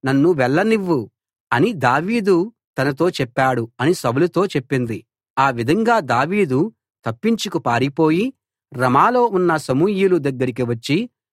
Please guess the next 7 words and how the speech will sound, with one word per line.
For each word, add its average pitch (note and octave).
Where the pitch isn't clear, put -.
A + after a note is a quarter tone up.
సౌలు G3
తన F3
పట్ల D3+
చేసినదంతా D3
అతనికి F3
తెలియజేశాడు. C3
అతడు, C3